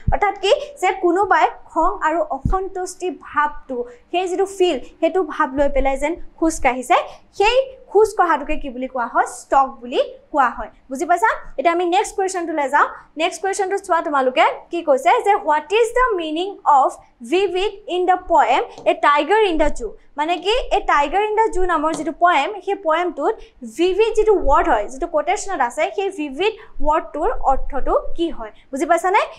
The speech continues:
এতিয়া আমি আনচাৰটো চাই লওঁ আহা। আনচাৰটো কেনেকে লিখিব লাগিব? যে, "in the poem এ tiger ইন দ্য জু, দ্য ৱৰ্ড vivid মিনছ strong and very bright।" গম পাইছানে? এতিয়া ইয়াত কি ক'লে? যে এই tiger in the zoo নামৰ কবিতাটোত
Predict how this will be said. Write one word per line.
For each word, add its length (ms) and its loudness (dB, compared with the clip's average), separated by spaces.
এতিয়া 460 2
আমি 200 2
আনচাৰটো 340 2
চাই 220 4
লওঁ 100 4
আহা। 400 2
আনচাৰটো 280 0
কেনেকে 280 -4
লিখিব 240 -2
লাগিব? 260 2
যে, 420 0
"in 100 -2
the 200 -2
poem 440 4
এ 100 0
tiger 400 0
ইন 140 2
দ্য 160 6
জু, 180 2
দ্য 140 4
ৱৰ্ড 440 2
vivid 440 2
মিনছ 300 -2
strong 520 0
and 300 -2
very 300 -4
bright।" 560 0
গম 120 -4
পাইছানে? 340 0
এতিয়া 400 -2
ইয়াত 200 4
কি 100 6
ক'লে? 380 0
যে 80 2
এই 220 2
tiger 380 2
in 140 -2
the 160 0
zoo 160 -4
নামৰ 420 0
কবিতাটোত 580 -2